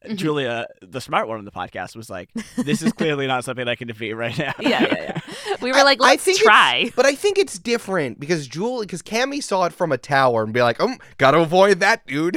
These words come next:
Speaker 1: Mm-hmm.
Speaker 4: <laughs> And you two, you two got fucking Kool-Aid manned by the
Speaker 3: Yeah.
Speaker 4: harvester.
Speaker 1: Yeah, that's
Speaker 3: Yeah,
Speaker 1: true.
Speaker 3: we did.
Speaker 4: So I think it was just different situa-, different situations being set up, even if it's, like, the same premise.
Speaker 2: Nah, it's 'cause we're, it's 'cause,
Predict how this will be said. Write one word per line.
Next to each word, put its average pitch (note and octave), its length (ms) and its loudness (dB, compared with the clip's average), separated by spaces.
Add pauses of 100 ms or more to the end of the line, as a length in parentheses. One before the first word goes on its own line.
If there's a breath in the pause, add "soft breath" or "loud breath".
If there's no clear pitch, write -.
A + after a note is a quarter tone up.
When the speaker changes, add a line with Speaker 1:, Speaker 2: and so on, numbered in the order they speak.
(140)
Speaker 1:
Mm-hmm. - 500 2
Speaker 4:
<laughs> - 60 -16 (240)
And G3+ 80 -4
you B3+ 240 0
two, G#3 380 4 (260 loud breath)
you B3 160 4
two E4 200 6
got F#3+ 300 0
fucking G3+ 460 -4
Kool-Aid A3+ 600 4
manned C3 500 4 (300 loud breath)
by E3 160 6
the D3+ 80 -2
Speaker 3:
Yeah. - 40 0
Speaker 4:
harvester. G3+ 720 2
Speaker 1:
Yeah, - 140 -4
that's D#3+ 200 -8
Speaker 3:
Yeah, C#3+ 180 -2
Speaker 1:
true. D3 100 -2
Speaker 3:
we D3 60 -6
did. C3 100 -4
Speaker 4:
So G3 80 6
I F#3 80 6
think A3 180 0
it B3 60 0
was A3+ 140 0
just G#3 200 -6
different F#3+ 320 -2
situa-, C#3 480 -2
different C#3 400 -4
situations A#2 680 -6
being G#2 280 -8
set G#2 220 -8
up, A2 180 -6
even G#2 180 -8
if G2+ 100 -10
it's, - 120 -18
like, G#2 140 -10
the G2+ 80 -14
same F#2 340 -12
premise. F#2+ 320 -12
Speaker 2:
Nah, C#3+ 300 2
it's D#3+ 160 -2
'cause G#3 180 -4
we're, F#3 260 -4
it's - 180 -10
'cause, - 280 -8